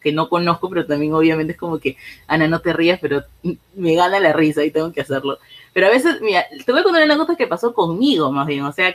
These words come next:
que yo me caí y se vacilaron de mí y nadie me ayudó. Ya, es que fue que, este, estaba en la universidad y era el último ciclo, y en mi carrera, ¿no? En lengua, comunicación, idioma inglés, que es mi especialidad,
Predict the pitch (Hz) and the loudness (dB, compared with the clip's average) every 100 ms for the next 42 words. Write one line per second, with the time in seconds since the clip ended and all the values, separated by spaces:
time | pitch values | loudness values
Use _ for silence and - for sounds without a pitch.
0 | - 160 156 262 277 269 185 196 262 240 | -4 -6 0 0 0 0 -2 0 0 0
1 | 196 196 156 175 202 170 185 185 175 175 | 0 -2 -2 -2 -2 -4 -4 -6 -4 -2
2 | 147 135 127 _ _ _ _ _ _ - | -2 -2 -6 _ _ _ _ _ _ -4
3 | 143 143 165 185 165 190 190 214 214 196 | 0 0 0 -4 -4 -4 0 2 4 2
4 | 185 - 151 147 143 131 - 196 226 240 | -2 -6 -2 0 0 -2 -2 0 0 -2
5 | 196 165 160 151 147 165 185 180 170 208 | -2 -4 -4 -2 -2 -2 -2 -2 0 -2
6 | 233 233 190 165 165 131 139 147 - 165 | -2 -4 -6 -6 -8 -8 -6 -8 -6 -6
7 | 151 151 147 143 147 196 180 151 156 - | -4 -4 -6 -4 -2 2 2 0 -2 -12
8 | _ 143 147 156 170 175 165 156 143 135 | _ -6 -2 0 0 2 0 -2 -4 -6
9 | 127 - 156 151 147 151 147 151 151 143 | -8 -8 -4 -2 -2 0 -2 0 0 0
10 | - 143 143 - 143 131 127 131 123 | -4 -4 -6 -6 -4 -4 -2 0 0